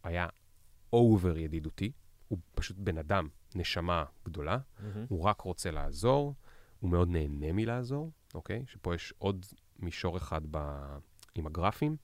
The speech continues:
Speaker 2: מהמם.
Speaker 1: אז יש גם את הדברים שאתה נהנה ולא נהנה, לא חשוב.
Speaker 2: <laughs>
Speaker 1: אמ,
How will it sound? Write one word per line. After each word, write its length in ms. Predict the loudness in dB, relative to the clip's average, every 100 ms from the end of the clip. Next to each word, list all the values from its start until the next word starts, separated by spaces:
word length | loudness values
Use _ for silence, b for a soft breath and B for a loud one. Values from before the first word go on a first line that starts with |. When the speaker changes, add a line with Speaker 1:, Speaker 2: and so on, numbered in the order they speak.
| -10
Speaker 2:
מהמם. 240 | -10 -10 -8
Speaker 1:
אז 100 | -6
יש 140 | -6 -4
גם 100 | -4
את 80 |
הדברים 260 | -4 -4 -6
שאתה 140 | -4
נהנה 200 | -4 -4 -4
ולא 200 | -4 -2
נהנה, 180 | -4 -4
לא 80 | -8
חשוב. 260 | -10 -12 -12 -16 B -6
Speaker 2:
<laughs> 340 | -2 -2 -2
Speaker 1:
אמ, 460 | 0 2 2 0